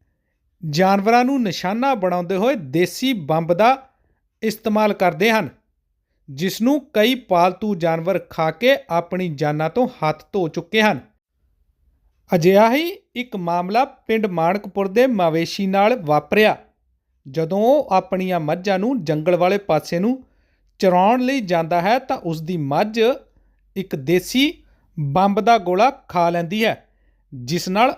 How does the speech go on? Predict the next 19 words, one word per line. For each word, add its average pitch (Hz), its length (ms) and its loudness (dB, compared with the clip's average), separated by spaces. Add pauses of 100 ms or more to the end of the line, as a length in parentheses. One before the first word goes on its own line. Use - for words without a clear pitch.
ਉਸ 175 200 -6
ਦਾ 196 160 2
ਮੂੰਹ 170 340 -2
ਫਟ 170 320 -2
ਜਾਂਦਾ 160 340 0
ਹੈ 233 320 2
ਅਤੇ 226 320 -2 (500)
ਲਹੂ 175 340 2
ਲੁਹਾਨ 196 400 0
ਹੋ 160 320 -4
ਜਾਂਦਾ 175 320 0
ਹੈ, 180 220 -2 (560)
ਜਿਸ 165 280 -6
ਨੂੰ 190 180 -4
ਦੇਖ 170 280 0
ਕੇ 269 140 2
ਮਵੇਸ਼ੀ 196 680 -2 (640)
ਦੌੜਦਾ 175 560 2
ਭੱਜਦਾ 202 680 -2